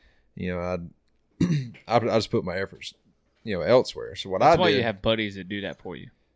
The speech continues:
Speaker 1: Right, but it, but also, like, man, the, the amount of money that takes to do, to,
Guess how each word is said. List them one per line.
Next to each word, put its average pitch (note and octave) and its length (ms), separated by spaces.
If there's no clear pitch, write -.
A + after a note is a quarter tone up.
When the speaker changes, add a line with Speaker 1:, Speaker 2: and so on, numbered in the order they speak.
Speaker 1:
Right, C3 400
but C#3+ 120
it, D3 200
but C#3 260
also, C3 420
like, F#2+ 180
man, G2+ 480
the, F#2 200
the G#2+ 100
amount B2 280
of G2 60
money F#2+ 420
that E2+ 260
takes G2 400
to F2+ 140
do, F2+ 560
to, G2 200